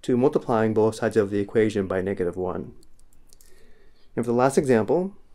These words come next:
we want to determine the value of the expression, the quantity two x plus four divided by five minus four, given we know the quantity two x plus four divided by five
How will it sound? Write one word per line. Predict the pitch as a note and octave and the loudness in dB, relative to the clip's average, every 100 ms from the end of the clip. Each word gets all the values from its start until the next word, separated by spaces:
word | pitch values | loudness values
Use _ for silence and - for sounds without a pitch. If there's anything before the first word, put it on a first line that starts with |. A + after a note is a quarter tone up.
| _ - - | _ -20 -10
we | B2 | 0
want | B2 A2+ | 2 2
to | B2 | -2
determine | - B2+ B2+ | 0 2 2
the | A#2 | 2
value | A#2 A#2 A#2 | 4 4 4
of | |
the | A#2 | 0
expression, | A#2 A2+ A2+ B2+ A#2+ | -2 0 0 0 -2
the | A2+ | -2
quantity | - A#2 A2+ | -2 0 0
two | A2+ A#2+ | 2 2
x | A#2 | 2
plus | - A#2 - | 0 -4 -4
four | - A#2+ | -4 0
divided | A#2 A2 G#2 | 2 2 2
by | G#2 | 0
five | G2+ A2 G#2 G2+ | 0 -2 0 -2
minus | G#2+ D#3 C#3 F#2+ | -2 0 0 -2
four, | - G2 G#2 A#2+ C3 - _ - - - - | -4 -2 0 -2 -4 -20 _ -20 -20 -16 -2
given | A2+ A#2 | 2 2
we | A2 | 2
know | A2 C#3 C#3+ A#2+ B2 - - _ | 2 4 4 4 0 -8 -20 _
the | - | -14
quantity | - A2+ A2 G#2 | -2 0 2 0
two | - A#2 | 2 4
x | A2+ - - | 4 -2 -18
plus | - - A2+ - | -12 -4 -4 -4
four | A#2 A2 A2 A2 A2 - - - - - - | 0 2 2 0 -6 -20 -20 -20 -20 -20 -10
divided | A2 G#2+ | -6 -4
by | G#2+ G#2+ | -4 -4
five | G#2+ A#2+ A2 G#2 G2 | -2 0 2 0 -4